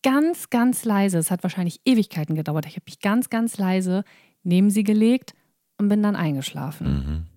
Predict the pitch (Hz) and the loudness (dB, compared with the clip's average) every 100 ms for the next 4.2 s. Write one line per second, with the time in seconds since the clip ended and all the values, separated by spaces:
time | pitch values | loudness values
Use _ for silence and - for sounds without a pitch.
0 | _ 190 175 240 285 285 - 190 - 262 | _ 0 2 4 4 2 -2 -4 2 2
1 | 277 240 233 240 220 - 202 208 196 185 | 2 0 0 2 0 0 0 2 2 0
2 | 156 170 208 _ _ - 196 180 - 214 | 0 2 0 _ _ -4 -2 -2 0 0
3 | 208 - 196 185 180 - 165 147 139 147 | 0 -2 -2 -2 -4 -8 -6 -4 -4 -2
4 | - 76 | 0 0